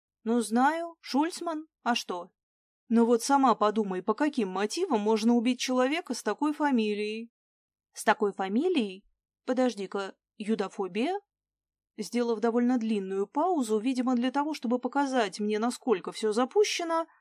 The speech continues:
Андрюша протянул голосом, полным трагической безнадежности. «Да, мать, стареешь. Видать, уходили сивку крутые горки». «Да говори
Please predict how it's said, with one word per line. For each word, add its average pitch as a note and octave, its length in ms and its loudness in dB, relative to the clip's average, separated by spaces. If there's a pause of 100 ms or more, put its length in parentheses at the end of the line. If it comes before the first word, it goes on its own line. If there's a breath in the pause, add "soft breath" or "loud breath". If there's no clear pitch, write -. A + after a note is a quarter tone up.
(120)
Андрюша E4 540 2
протянул D#4 600 0
голосом, D#4 560 0
полным D4+ 440 0
трагической C4 680 0
безнадежности. G3 1160 -2 (720)
«Да, A3 380 8
мать, G#3 260 2
стареешь. A#3+ 1000 0
Видать, B3+ 400 2
уходили C4 600 2
сивку A#3 400 -2
крутые A3+ 460 2
горки». G3 580 2 (680)
«Да A#3 120 0
говори C4+ 300 4